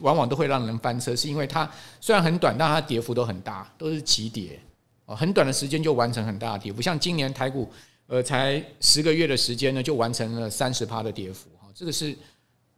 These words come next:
你要涨多少年才能涨三十趴，对不对？哦，所以说呢，空头市场我们往往讲说，呃，还是要避开。如果你是交易型投资人，你还是要避开。但是如果你是纯股派的话，你当然可以按步当居了。哦，因为毕竟你不是看一，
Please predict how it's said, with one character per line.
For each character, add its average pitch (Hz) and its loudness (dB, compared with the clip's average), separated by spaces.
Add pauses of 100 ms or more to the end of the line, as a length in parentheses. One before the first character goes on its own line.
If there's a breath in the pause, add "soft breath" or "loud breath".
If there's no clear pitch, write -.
(400)
你 147 -6
要 175 4
涨 131 2
多 160 2
少 127 0
年 107 -2
才 120 -2
能 113 -2
涨 95 -2
三 113 -4
十 98 -4
趴， 98 -12
对 120 -4
不 107 -4
对？ 101 -6 (140)
哦， 120 -8
所 208 2
以 170 6
说 180 0
呢， 190 0 (220 loud breath)
空 226 0
头 196 4
市 196 2
场 147 2
我 110 0
们 123 0
往 139 4
往 120 0
讲 120 0
说， 143 0 (340 loud breath)
呃， 113 0
还 - 0
是 - 4
要 151 6
避 143 -2
开。 127 0
如 160 -2
果 160 2
你 110 -2
是 139 -2 (420)
交 156 6
易 147 0
型 120 -4
投 117 0
资 117 -2
人， 117 -2
你 98 -6
还 104 -6
是 131 -4
要 113 -2
避 110 -8
开。 117 -6
但 208 2
是 214 0
如 202 2
果 208 4
你 120 -2
是 127 -2
纯 160 -2
股 147 -4
派 151 0
的 135 -2
话， 151 0
你 104 -4
当 139 0
然 135 0
可 131 -4
以 117 0
按 120 -2
步 123 -4
当 110 -4
居 107 -8
了。 95 -10
哦， 120 -6
因 156 -4
为 170 -2
毕 165 -4
竟 160 -4 (180 loud breath)
你 117 -10
不 - -14
是 160 -6
看 160 -4
一， 151 -6